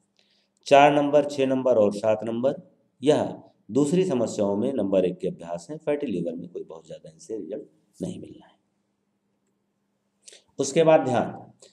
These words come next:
ध्यान का अभ्यास भी इसमें कर सकते हैं। फैटी लिवर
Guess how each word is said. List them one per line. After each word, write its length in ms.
ध्यान 280
का 80
अभ्यास 360
भी 100
इसमें 300
कर 360
सकते 340
हैं। 200
फैटी 280
लिवर 600